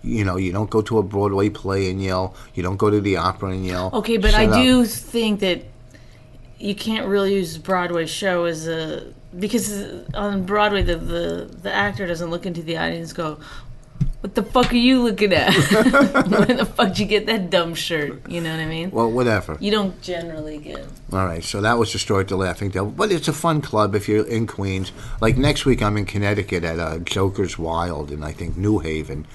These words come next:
Speaker 1: And it's a
Speaker 2: Mm.
Speaker 1: real club, so.
Speaker 2: You can tell by the name, Joker's Wild.
Speaker 1: Yeah.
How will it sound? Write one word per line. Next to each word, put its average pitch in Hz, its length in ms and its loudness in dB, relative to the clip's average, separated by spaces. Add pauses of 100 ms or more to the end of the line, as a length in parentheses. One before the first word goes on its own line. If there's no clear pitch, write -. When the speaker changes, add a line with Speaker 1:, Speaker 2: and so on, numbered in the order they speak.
Speaker 1:
And 170 240 -2
it's - 160 4
a - 20 4
Speaker 2:
Mm. 135 80 6
Speaker 1:
real 101 180 6
club, 85 380 -2 (340)
so. 87 400 -2
Speaker 2:
You 214 140 0
can 208 80 4
tell 233 160 2
by 208 120 4
the 170 100 0
name, 165 520 0
Joker's 160 440 -6
Wild. 139 520 -6
Speaker 1:
Yeah. 117 280 4